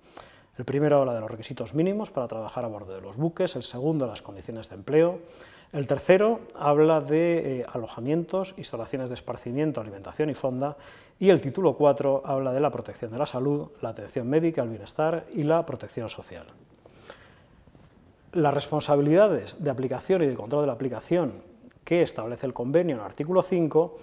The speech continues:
se detallan en el título cinco del reglamento y del código, estableciendo responsabilidades para el Estado del pabellón, estableciendo responsabilidades del Estado rector del puerto y las responsabilidades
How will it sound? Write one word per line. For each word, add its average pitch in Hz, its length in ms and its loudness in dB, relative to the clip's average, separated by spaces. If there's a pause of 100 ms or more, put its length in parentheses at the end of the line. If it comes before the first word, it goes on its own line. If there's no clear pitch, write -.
(340)
se - 240 4
detallan 180 640 6
en 165 100 2
el 147 180 4
título 165 400 0
cinco 160 460 2
del 131 140 4
reglamento 123 760 -4
y 143 80 -6
del 123 160 -6
código, 135 400 2 (800)
estableciendo 131 800 2
responsabilidades 123 1080 -2
para 123 380 -4
el 101 100 -12
Estado 98 320 -10
del 98 100 -12
pabellón, 175 580 -2 (480)
estableciendo 143 640 -2
responsabilidades 123 960 -4
del 113 120 -12
Estado 120 340 -6
rector - 260 0
del 131 140 4
puerto 170 520 6 (440)
y 214 100 4
las 214 160 8
responsabilidades 165 1040 2